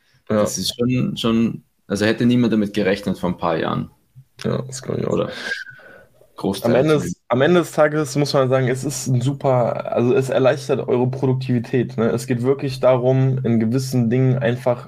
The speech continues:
Speaker 1: schneller zu sein, Sachen schneller abarbeiten zu können und euch dann immer wieder die Frage zu stellen, die Johnny und ich, äh, es uns lieben zu stellen, was ist, äh,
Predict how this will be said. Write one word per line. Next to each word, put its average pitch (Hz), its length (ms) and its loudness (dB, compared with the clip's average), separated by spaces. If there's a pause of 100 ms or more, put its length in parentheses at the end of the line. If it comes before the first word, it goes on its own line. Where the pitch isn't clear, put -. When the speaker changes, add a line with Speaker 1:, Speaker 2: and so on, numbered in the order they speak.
Speaker 1:
schneller 131 560 0
zu 131 160 -4
sein, 127 480 0
Sachen 113 420 0
schneller 120 380 0
abarbeiten - 560 0
zu - 160 -4
können 117 360 0
und 110 280 -2 (680)
euch 110 180 -2
dann 117 160 0
immer 120 240 2
wieder 120 200 4
die 117 80 -2
Frage 117 400 2
zu 120 140 -6
stellen, 120 340 2
die 110 100 0
Johnny 117 260 2
und 113 120 4
ich, - 340 -2
äh, - 40 -2
es 104 280 2
uns - 260 -2
lieben 123 260 4
zu - 120 -8
stellen, 110 360 0
was - 160 -6
ist, - 220 -4
äh, 104 140 0